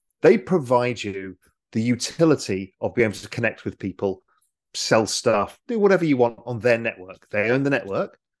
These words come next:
the shareholders own the network, and then they monetize you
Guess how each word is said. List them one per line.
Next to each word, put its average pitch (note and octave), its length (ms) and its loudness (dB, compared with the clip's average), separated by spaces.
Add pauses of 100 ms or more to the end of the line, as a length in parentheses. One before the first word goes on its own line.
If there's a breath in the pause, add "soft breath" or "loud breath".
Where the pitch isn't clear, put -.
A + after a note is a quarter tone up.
(540)
the A2+ 80 -6
shareholders D#3 440 2
own G#2 160 -4
the F2+ 60 -12
network, F#2+ 460 -8 (280)
and D3+ 160 0
then E3+ 120 4
they F3 100 4
monetize D#3 840 -4
you G#2 200 -4